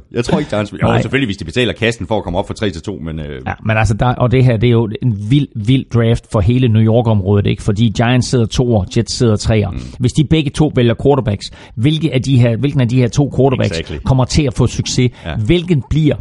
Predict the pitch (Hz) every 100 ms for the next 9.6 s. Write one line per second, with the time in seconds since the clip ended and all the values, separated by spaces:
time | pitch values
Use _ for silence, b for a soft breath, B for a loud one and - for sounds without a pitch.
0 | - - 180 208 - 101 110 113 104 B
1 | B - 131 127 175 160 135 127 - 131
2 | 151 - 123 123 135 131 120 - 139 127
3 | 95 _ _ - 135 151 123 147 160 139
4 | - - 147 170 180 - 101 117 117 123
5 | 123 117 117 - 110 107 110 101 131 110
6 | - B B B B B B _ - -
7 | 190 202 147 190 151 123 120 156 151 120
8 | 156 - 113 110 113 110 135 113 127 107
9 | 120 139 - 165 160